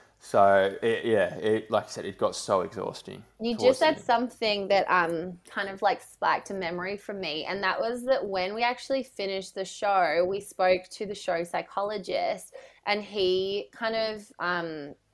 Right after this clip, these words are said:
Speaker 2: was explaining to us, like, what our body had gone through being on the show, and he said, "There's a really good chance that you'll sleep for, like, sixteen hours straight, um, because you're just gonna be exhausted because you've literally been running on three, four hours of sleep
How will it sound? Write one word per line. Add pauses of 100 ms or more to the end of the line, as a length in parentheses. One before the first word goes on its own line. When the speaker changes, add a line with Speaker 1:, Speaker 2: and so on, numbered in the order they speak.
(180)
Speaker 2:
was
explaining
to
us,
like,
what
our
body
had
gone
through
being
on
the
show,
and
he
said, (260)
"There's
a
really
good
chance
that
you'll
sleep
for,
like,
sixteen
hours
straight, (440)
um, (320)
because
you're
just (760)
gonna
be
exhausted
because
you've
literally
been
running
on
three,
four
hours
of
sleep